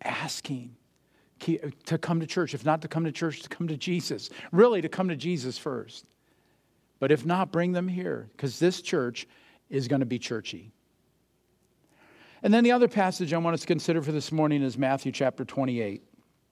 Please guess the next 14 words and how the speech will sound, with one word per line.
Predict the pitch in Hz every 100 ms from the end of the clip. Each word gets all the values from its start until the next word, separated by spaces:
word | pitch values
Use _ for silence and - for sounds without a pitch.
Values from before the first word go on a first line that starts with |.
| _ _ _ _ -
I | 123
want | 131
us | 123
to | 131
start | - 135
at | 127
verse | 98 78
tw-, | - - _ -
verse | 139 123
eighteen. | 135 123 139 120 113 - - - - _ -
Let's | 135
take | - 131
a | 123
look. | 123 120